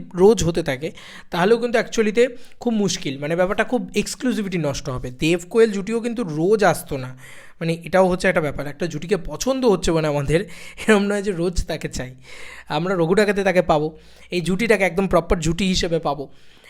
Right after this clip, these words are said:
এবং খাদানে পেয়েছি, তো থাক না, আর একটু এক্সক্লুসিভিটি বজায় থাক। আবার একটা খাদান টুতে তো এই, এই জুটিটাকেই আমরা পাবো, কি মুশকিল? তো তখন তো মানে আর কিছু করার নেই। তো প্রজাপতি টুতে ইধিকার আমার মনে হয়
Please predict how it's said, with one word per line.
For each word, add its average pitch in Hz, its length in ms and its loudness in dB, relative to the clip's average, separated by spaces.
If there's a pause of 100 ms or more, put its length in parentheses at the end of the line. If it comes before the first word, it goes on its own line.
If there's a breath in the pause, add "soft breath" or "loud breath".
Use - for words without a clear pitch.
(120)
এবং 185 300 2 (180)
খাদানে 160 340 -4
পেয়েছি, 170 540 0 (460 loud breath)
তো 240 200 -10 (120)
থাক 247 280 -8
না, 254 100 0
আর 160 240 0
একটু 185 240 -2
এক্সক্লুসিভিটি 233 540 -2
বজায় 226 240 0
থাক। 214 140 -4
আবার 202 200 -2
একটা 208 200 -8
খাদান 214 320 0
টুতে 233 280 0
তো 214 160 -2 (100)
এই, 202 180 -2
এই 208 200 -2
জুটিটাকেই 226 520 2
আমরা 233 180 0
পাবো, 170 420 2 (280 soft breath)
কি 254 120 -4
মুশকিল? 151 400 -4 (540 loud breath)
তো 233 80 -10
তখন 254 340 -4
তো 277 100 -2
মানে 247 160 2
আর 226 120 0
কিছু 254 260 -6
করার 220 360 8
নেই। 139 240 -4 (480 loud breath)
তো 170 80 -8
প্রজাপতি 247 600 8
টুতে 190 380 -2
ইধিকার 226 580 2
আমার 220 220 0
মনে 220 180 0
হয় 339 180 -2